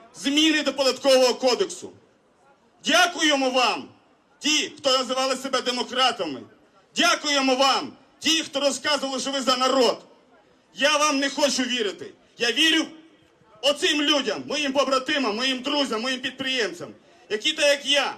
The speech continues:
свій бізнес почали в чистому полі. Ми заробляємо собі на життя. Ми не висимо у держави на шиї.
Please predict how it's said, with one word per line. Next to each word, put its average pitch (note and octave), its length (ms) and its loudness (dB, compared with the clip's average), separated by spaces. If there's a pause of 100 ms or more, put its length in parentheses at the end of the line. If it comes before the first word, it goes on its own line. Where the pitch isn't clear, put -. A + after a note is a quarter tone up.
(220)
свій C4 200 -2
бізнес D4 420 -2
почали A#3+ 600 -6
в - 40 -10
чистому D4 440 -2
полі. G#3+ 460 -2 (420)
Ми A#3 100 -4
заробляємо D#4 640 0
собі C4+ 240 -4
на B3+ 140 -2
життя. G#3 480 -6 (280)
Ми B3+ 120 2
не C#4+ 120 2
висимо D4 600 0 (160)
у C4+ 80 -10
держави C#4 560 0
на C4 140 -2
шиї. A#3 480 -4